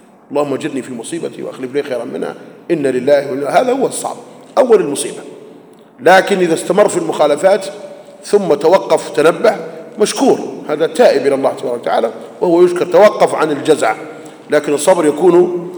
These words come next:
عند الصدمة. لذلك لما ذكر الجملة الأولى: "احفظ الله يحفظك"، انتقل للثانية:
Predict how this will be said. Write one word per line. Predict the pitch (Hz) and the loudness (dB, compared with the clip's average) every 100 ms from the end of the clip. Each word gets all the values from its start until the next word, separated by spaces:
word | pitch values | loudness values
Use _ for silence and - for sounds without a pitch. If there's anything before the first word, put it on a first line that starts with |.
| - - 143 | -14 -4 -2
عند | 156 | 0
الصدمة. | 151 165 135 135 139 | -2 -2 -4 -4 -4
لذلك | 143 214 240 220 | 2 4 4 4
لما | 220 190 | 4 4
ذكر | 208 208 | 2 2
الجملة | 185 226 208 | 0 0 0
الأولى: | 165 202 185 | 2 4 4
"احفظ | 151 165 | 2 -2
الله | 185 175 | 0 2
يحفظك"، | 135 190 269 - - - - - | 2 0 0 -4 -12 -16 -18 -12
انتقل | 147 196 185 165 | -2 2 2 2
للثانية: | 156 180 190 180 185 185 185 | 0 6 6 6 4 2 -6